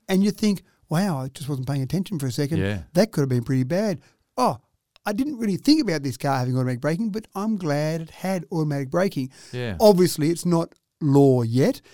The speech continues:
Speaker 1: and there are lots of cars out there you can still buy that don't have it. But the saving of lives, we're so focused on trying to get towards zero. We've got lots of states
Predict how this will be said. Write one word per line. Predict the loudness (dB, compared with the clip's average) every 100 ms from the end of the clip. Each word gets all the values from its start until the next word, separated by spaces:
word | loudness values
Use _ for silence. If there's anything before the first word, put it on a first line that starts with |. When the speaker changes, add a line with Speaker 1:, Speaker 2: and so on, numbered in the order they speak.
| _ _ -6
Speaker 1:
and | -2 0 -2 -6 -4
there | -2
are |
lots | -2 -6
of | -8
cars | -4 -2
out | -4 -4
there | -6
you | -6
can | -6
still | -4 -2
buy | -2 -2
that | -4 -4
don't | -4 -4
have | -4 -6
it. | -8 -14 _ -14 -2
But | 0 -2 _ _ _ _ _ -6
the | -6
saving | -6 -4 0 0 0 -2
of | -2 -4
lives, | -6 -4 -4 -4 -4
we're | -4
so | -4 -4 -4 -4
focused | -4 -4 -2 -6 -8 -6
on | -4 -4 -8 -18 _ -2
trying | 0 0
to | -2
get | -6 -6
towards | -4 -4 0
zero. | 2 2 0
We've | -2
got | -8
lots | -8 -8
of | -10
states | -4 -4 -4 -8